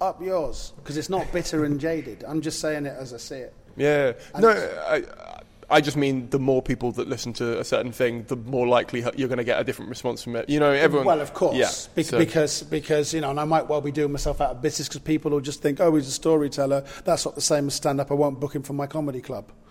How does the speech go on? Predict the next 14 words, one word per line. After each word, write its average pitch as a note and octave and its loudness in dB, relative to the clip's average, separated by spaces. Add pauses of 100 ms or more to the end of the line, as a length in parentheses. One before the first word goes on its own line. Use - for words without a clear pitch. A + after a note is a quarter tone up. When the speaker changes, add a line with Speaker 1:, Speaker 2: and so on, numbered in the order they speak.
(220)
Speaker 1:
Possibly, A2+ 2 (200)
because F#3 2
obviously E3+ -2
people C#3+ -4
are C3+ 0
gonna C#3 -2
hear C#3 -4
different C3+ -8
things, D3 -8
and D#3 -2
Speaker 2:
Mm. - 0
Speaker 1:
that's C3 -6
absolutely B2 -8
fine. D3 -12